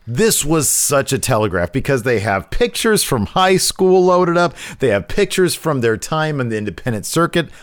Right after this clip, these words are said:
loaded up. They are, like, basically shooting on each other about how much they love each other. There's no hint. There is barely a hint that they are in character until the very end when they say, "This is gonna be iconic."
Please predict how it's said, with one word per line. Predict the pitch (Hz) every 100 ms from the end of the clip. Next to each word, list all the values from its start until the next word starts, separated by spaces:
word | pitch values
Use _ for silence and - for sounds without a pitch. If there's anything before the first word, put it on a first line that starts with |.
| -
loaded | 123 139 160 156 143
up. | 139 139 - - - -
They | - 110 156 156 151
are, | 131 127 123
like, | 113 113 104 101 110
basically | 151 151 - 151 - 131
shooting | 107 - 175 175 165 156
on | 151 139 143
each | 143 -
other | 147 135 135
about | 123 113
how | 101 127
much | 117 -
they | 110
love | 113 156
each | 151 -
other. | 151 151 143 - - -
There's | - 262 131
no | 143 143 117
hint. | - 135 110 92 - - -
There | 214 208
is | 139
barely | 87 135 147 156 151 131
a | 117
hint | 147 131 98 - - -
that | 117
they | 127 127
are | 123
in | 113 110
character | - 165 151 113 - 107
until | 104 - 123
the | 104
very | 113 107 104
end | 101 95 87 - - -
when | 104
they | 107 107
say, | 107 127 107 98 95 98
"This | 95 104 95
is | 98 87
gonna | 101 95
be | 87 92
iconic." | - 90 90 - 123 113 107 -